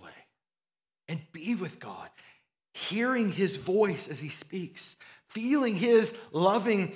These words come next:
embrace, just abiding in him.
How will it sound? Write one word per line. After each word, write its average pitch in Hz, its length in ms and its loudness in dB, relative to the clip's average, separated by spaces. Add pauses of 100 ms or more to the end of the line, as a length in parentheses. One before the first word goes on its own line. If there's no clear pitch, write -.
(160)
embrace, 196 480 2
just 233 160 -2
abiding 208 720 2 (180)
in 180 180 -2
him. 160 640 -6